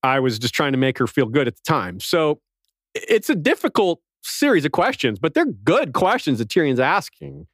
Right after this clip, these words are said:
You want him to be a better person.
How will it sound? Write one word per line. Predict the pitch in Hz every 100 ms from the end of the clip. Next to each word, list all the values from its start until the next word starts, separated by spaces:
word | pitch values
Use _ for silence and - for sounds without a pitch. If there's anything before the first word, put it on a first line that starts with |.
| _ -
You | 165 156
want | 135 160 196 160
him | 160 151 143
to | 135 - 139
be | 110 135 131 127 123 117 - _ _ _ _ _ _ _ _ _ -
a |
better | 147 160 143
person. | 180 233 226 131 92 73 80